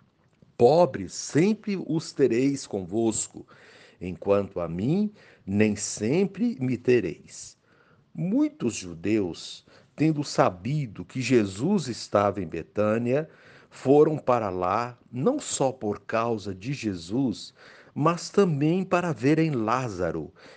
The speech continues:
que Jesus ressuscitara dos mortos. Então, os sumos sacerdotes decidiram matar também Lázaro, porque por causa dele,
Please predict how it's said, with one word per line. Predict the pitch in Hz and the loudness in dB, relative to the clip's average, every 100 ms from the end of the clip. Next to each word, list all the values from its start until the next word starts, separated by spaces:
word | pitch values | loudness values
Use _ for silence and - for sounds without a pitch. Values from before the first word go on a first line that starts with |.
| _ | _
que | - 117 | -6 0
Jesus | 117 113 95 101 160 113 | 4 2 2 -2 -2 0
ressuscitara | 110 107 - 160 - 123 - 92 95 95 98 - | -2 -2 -4 -6 -4 -4 0 0 2 0 -2 -6
dos | 101 101 - | -8 -8 -8
mortos. | 90 - - - - - - - - - - _ | -10 -10 -16 -20 -20 -20 -20 -20 -20 -20 -20 _
Então, | 180 214 220 - 107 123 233 _ _ - | -2 0 0 0 0 0 -8 _ _ -6
os | 113 | -4
sumos | - 110 98 90 | -2 -2 -2 -2
sacerdotes | 92 - 123 120 104 92 117 139 - 92 - - | -4 0 -2 0 2 4 2 0 -6 -8 -8 -12
decidiram | 92 107 156 160 - 127 101 110 185 202 | 0 4 4 2 -6 -6 -6 -4 0 2
matar | 131 113 104 117 104 | 2 -2 0 0 0
também | - 104 95 98 | -2 -4 -2 -4
Lázaro, | 92 107 101 80 78 78 _ - - - - | 0 0 0 -4 -12 -16 _ -20 -20 -20 -10
porque | - 104 107 110 | -4 -2 0 -2
por | 107 104 | 0 -4
causa | 104 90 87 87 | -2 -4 -4 -8
dele, | 80 120 175 143 92 | -2 4 6 4 -4